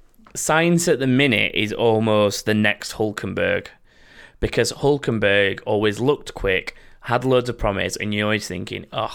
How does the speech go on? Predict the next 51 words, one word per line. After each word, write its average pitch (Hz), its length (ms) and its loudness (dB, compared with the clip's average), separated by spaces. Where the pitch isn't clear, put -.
I - 80 -20
can't 104 240 -2
wait 107 200 -2
for - 80 -6
him 101 100 -4
to 98 120 -8
maybe 101 220 -2
get 82 120 -2
an 95 80 -2
opportunity 104 520 -4
at 85 80 0
a - 40 -8
top - 200 -6
team," 98 300 -2
and 98 80 -4
it 80 80 -6
never 95 240 -2
came. 113 400 0
And 104 420 0
it 127 160 -6
feels 160 200 2
a 160 60 4
little 135 340 4
bit - 160 0
like 110 280 -2
Sainz 117 600 -2
is - 440 -8
almost 113 640 0
in 107 100 -2
a 104 60 0
similar 113 480 -2
boat, 120 460 2
where 107 300 0
he's - 120 -20
been 104 140 -2
at 110 100 -4
Toro 113 240 2
Rosso 110 260 0
all 104 100 2
this 101 160 -4
time, 107 380 0
he's 107 100 -4
been 95 160 -6
overlooked 95 400 -4
a - 40 -16
couple - 240 -10
of 104 60 -8
times 107 360 -2
by 101 220 0
Red 101 340 -2
Bull. 101 360 0